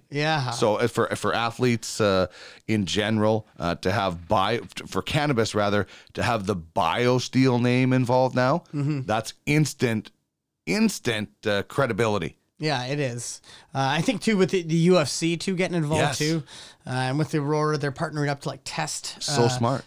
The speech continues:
Speaker 1: delivery methods and test, you know, the different ratios, too,
Speaker 2: Mm-hmm.
Speaker 1: and, and strengths and stuff. So, uh, yeah, we're in for kind of a,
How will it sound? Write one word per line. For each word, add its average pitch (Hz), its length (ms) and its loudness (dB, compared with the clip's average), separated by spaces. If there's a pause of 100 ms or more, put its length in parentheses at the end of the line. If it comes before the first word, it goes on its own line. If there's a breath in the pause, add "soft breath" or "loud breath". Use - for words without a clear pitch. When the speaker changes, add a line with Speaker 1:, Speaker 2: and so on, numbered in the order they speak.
Speaker 1:
delivery 180 440 0
methods 180 480 -2
and 135 120 -8
test, 135 260 -8
you 135 80 -6
know, 123 180 -6
the 131 200 -12
different 127 360 -8
ratios, 143 520 -4
too, 156 200 -2
Speaker 2:
Mm-hmm. 156 200 2
Speaker 1:
and, 127 200 0 (280 loud breath)
and 113 100 -10
strengths 156 560 -6
and 160 80 -2
stuff. 151 320 -6
So, 131 300 -8 (440 soft breath)
uh, 123 320 -8
yeah, 147 140 -6
we're 143 140 -2
in 170 100 -4
for 165 180 -6
kind 160 200 0
of 147 120 -2
a, 127 420 -4